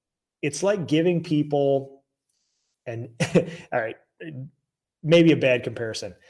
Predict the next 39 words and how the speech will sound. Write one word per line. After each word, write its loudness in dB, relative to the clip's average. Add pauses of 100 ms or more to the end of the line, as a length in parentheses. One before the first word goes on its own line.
(300)
It's 0
like 2
giving 4
somebody, 0
maybe -2
a -4
good -2
comparison, -4
I -2
don't -4
know. -4
It's -4
like 0 (180)
somebody 0
who's -2
never 0
sprayed -2
before, 4
giving 0
them 0
an -10
air-assisted -4
airless -4
sprayer -2
and -6
saying, -2
"Listen, 0
this -4
is 0
the -10
best -4
sprayer, -2
so -4
get -4
out -2
there -2
and -6
do 0
it." -4